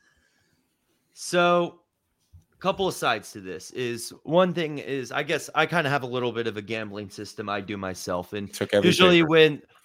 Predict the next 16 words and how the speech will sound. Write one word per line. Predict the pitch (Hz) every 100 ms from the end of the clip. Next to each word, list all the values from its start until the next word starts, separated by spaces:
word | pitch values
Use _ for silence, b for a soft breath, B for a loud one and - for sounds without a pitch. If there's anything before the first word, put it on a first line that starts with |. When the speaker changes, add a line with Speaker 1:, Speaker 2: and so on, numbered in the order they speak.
| _
Speaker 1:
when, | 131 147
usually | 147 160 190 180
when | 165 135
N | 131 151
F | 151 151
L | 143 135 131 139 -
or | 120 120 113 113 -
it, | 196 214 202
it | 220
could | 208 202
be | 165
any | 147
sport, | 127 - 104 98 - _ -
and | 165
you | 202
got, | 220 190 160